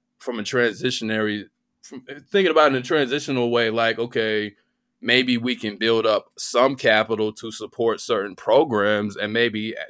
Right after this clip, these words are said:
black capitalism can help with that. You know, maybe your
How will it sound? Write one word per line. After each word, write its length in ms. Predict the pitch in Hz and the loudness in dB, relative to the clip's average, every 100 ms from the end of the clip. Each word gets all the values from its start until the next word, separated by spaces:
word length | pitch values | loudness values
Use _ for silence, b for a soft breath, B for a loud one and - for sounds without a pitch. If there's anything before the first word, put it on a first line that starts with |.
| - | -2
black 240 | 113 107 | 0 0
capitalism 560 | - 110 104 110 104 107 | 0 0 0 -2 -4 -8
can 140 | 101 | -14
help 340 | 95 117 107 - | -6 -2 -2 -2
with 160 | 90 - | -10 -2
that. 340 | 113 104 87 - _ _ _ _ - | 0 0 -2 -12 _ _ _ _ -8
You 120 | 107 | -4
know, 120 | 101 | -2
maybe 300 | 98 110 110 | 0 -2 -2
your 600 | 107 107 107 104 101 98 | -4 0 0 0 -2 -6